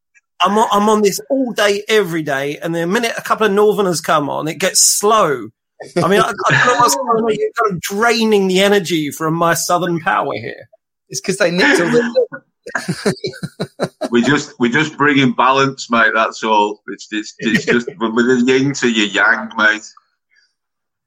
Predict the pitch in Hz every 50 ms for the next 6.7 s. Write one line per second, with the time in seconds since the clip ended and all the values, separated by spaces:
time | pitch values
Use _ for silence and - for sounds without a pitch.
0 | _ - - 143 - - - - - 131 131 - 123 127 123 139 143 139 139 139
1 | 135 - _ - 131 - - - - - _ - - - - 156 143 135 127 127
2 | 131 - - - _ _ _ _ _ _ _ _ _ _ _ _ _ _ _ -
3 | - - - 196 208 226 190 165 147 143 151 - 151 143 151 147 - 147 143 151
4 | 156 151 143 131 135 135 127 135 127 131 135 139 139 139 143 151 156 147 135 147
5 | 147 - - 143 135 135 131 123 139 135 135 117 131 131 139 156 165 - - 156
6 | 156 - - 135 123 - - - 143 135 135 135 127